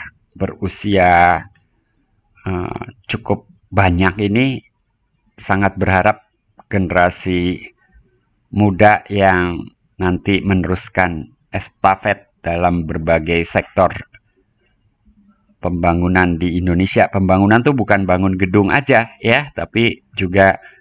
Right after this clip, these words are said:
bangun peradaban gitu ya, antara lain dengan memajukan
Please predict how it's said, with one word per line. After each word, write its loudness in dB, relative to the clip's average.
bangun 0
peradaban 2
gitu -8
ya, -2
antara 0
lain 2
dengan 0
memajukan -2